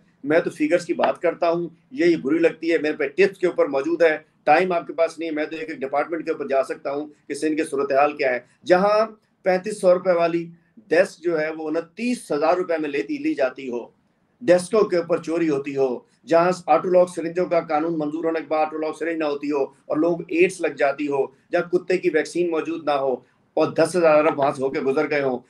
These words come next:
फिर जब उसकी कोई बात अप-, opposition में अपोज-, अ, leader करे, उसको जेल में डाल दो, तीन महीने जेल में डाल दो, सिर्फ इसलिए कि वो डरता नहीं है, बिकता नहीं है, वो खड़ा रहता है,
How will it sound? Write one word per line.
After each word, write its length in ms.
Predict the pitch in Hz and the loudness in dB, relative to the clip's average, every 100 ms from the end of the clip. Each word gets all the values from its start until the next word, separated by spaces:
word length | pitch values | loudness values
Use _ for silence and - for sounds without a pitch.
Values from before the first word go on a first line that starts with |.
| _ - | _ 0
फिर 140 | 180 | 2
जब 220 | 156 156 | 4 2
उसकी 220 | 151 160 156 | 0 -2 -2
कोई 260 | 147 131 - | -2 -4 2
बात 300 | 139 147 - | 6 6 4
अप-, 140 | 135 | -2
opposition 480 | 143 - 143 135 151 | -2 -2 -6 -4 -2
में 80 | 143 | 0
अपोज-, 260 | 123 127 - | -2 -4 -2
अ, 280 | 139 127 135 | 0 2 0
leader 200 | 139 151 | -2 -4
करे, 420 | 147 139 143 123 _ - | 0 2 4 2 _ -16
उसको 160 | - 143 | -6 -2
जेल 240 | 131 143 | 2 4
में 120 | 151 | 6
डाल 180 | 135 131 | 6 6
दो, 200 | 131 127 | 4 -2
तीन 260 | 123 147 143 | -2 -4 -2
महीने 240 | 139 135 | -2 -4
जेल 220 | 117 135 | -4 -2
में 120 | 143 127 | -2 0
डाल 180 | 127 | -2
दो, 280 | 127 120 - _ - | -2 -6 -6 _ -2
सिर्फ 280 | 180 185 170 | 2 2 0
इसलिए 340 | 170 160 170 | 0 0 0
कि 220 | 170 - | -2 -8
वो 60 | 135 | 0
डरता 340 | 131 135 165 | 0 4 2
नहीं 220 | 156 151 | 2 0
है, 180 | 151 147 _ _ - | -2 -4 _ _ -4
बिकता 340 | 147 175 160 | 0 2 2
नहीं 180 | 151 147 | 2 0
है, 280 | 143 139 _ - | -2 -4 _ -20
वो 60 | - | -4
खड़ा 300 | 151 165 160 | 4 6 6
रहता 320 | 151 156 135 | 2 -6 -6
है, 260 | 131 120 | -6 -8